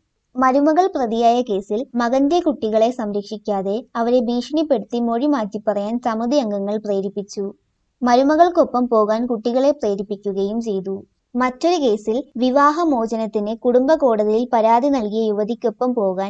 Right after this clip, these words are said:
കുട്ടികളെ നിർബന്ധിച്ചു. ഈ കേസിൽ തനിക്കെതിരെ കള്ളമൊഴി പറയാൻ കുട്ടികളെ ശിശുക്ഷേമ സമിതി അംഗങ്ങൾ പ്രേരിപ്പിച്ചെന്ന് ചൂണ്ടിക്കാട്ടി പിതാവ് മന്ത്രിക്ക് പരാതി നൽകി. പോക്സോ കേസിൽ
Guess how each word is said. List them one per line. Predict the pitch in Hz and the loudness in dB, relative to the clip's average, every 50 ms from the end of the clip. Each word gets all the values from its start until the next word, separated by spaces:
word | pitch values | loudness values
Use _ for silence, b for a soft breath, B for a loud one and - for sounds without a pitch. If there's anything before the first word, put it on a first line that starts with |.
| 226 - | -8 -6
കുട്ടികളെ | - 294 277 285 - 302 - 247 214 214 | -4 -4 -2 -2 0 0 2 2 2 2
നിർബന്ധിച്ചു. | 214 226 220 202 202 208 202 196 202 202 - - 214 202 202 - _ _ _ _ _ _ _ - | 2 0 -2 -2 -2 -4 -4 -6 -8 -10 -10 -6 -6 -6 -6 -8 _ _ _ _ _ _ _ -2
ഈ | 285 320 330 | -2 -2 0
കേസിൽ | 349 302 254 233 247 254 262 262 | 0 0 0 0 2 0 0 0
തനിക്കെതിരെ | 262 269 240 247 269 262 - 285 208 220 208 220 233 | 0 0 0 0 0 0 0 0 0 2 0 0 -2
കള്ളമൊഴി | 226 - 226 226 233 254 269 277 294 302 320 | 0 2 2 4 4 2 2 2 2 2 2
പറയാൻ | 302 285 233 202 196 196 196 202 226 254 | 2 0 0 -2 -2 -4 -6 -6 -8 -6
കുട്ടികളെ | - 277 262 277 - 302 285 285 285 285 320 339 330 | -4 -4 -4 -4 -2 0 2 4 4 4 2 2 -2
ശിശുക്ഷേമ | - - 294 262 - 302 302 302 - - 330 330 330 339 | -8 -6 -6 -6 -4 -6 -8 -6 -4 -2 -2 0 0 -2
സമിതി | 349 339 262 220 208 202 233 | -2 -4 -4 -4 -4 -2 -2
അംഗങ്ങൾ | 233 220 214 214 214 214 226 247 | -2 -2 -2 -4 -2 -2 -2 -4
പ്രേരിപ്പിച്ചെന്ന് | 254 254 233 226 226 233 269 262 - 262 - - 233 233 247 | -4 -2 -2 0 0 0 -2 -2 -4 -6 -4 -4 -4 -2 -2
ചൂണ്ടിക്കാട്ടി | 247 247 226 208 202 208 214 - 214 196 185 - 202 226 269 _ | -4 -4 -4 -6 -6 -6 -6 -4 -4 -6 -6 -6 -8 -8 -8 _
പിതാവ് | - 269 254 233 262 262 269 285 311 320 | -4 -4 -2 0 2 2 2 4 2 2
മന്ത്രിക്ക് | 277 240 214 208 196 214 208 233 233 | 0 0 -2 -4 -6 -6 -4 -4 -2
പരാതി | 247 240 214 208 208 214 214 240 247 | 0 0 0 2 2 0 0 0 -2
നൽകി. | 233 202 196 185 202 190 190 - _ _ _ _ _ - | -2 -4 -6 -6 -8 -10 -10 -12 _ _ _ _ _ 4
പോക്സോ | 277 269 277 269 277 - 339 359 | 6 6 6 4 2 -2 -2 -2
കേസിൽ | 349 349 240 208 208 208 208 202 | 0 0 -2 -4 -4 -2 -4 -4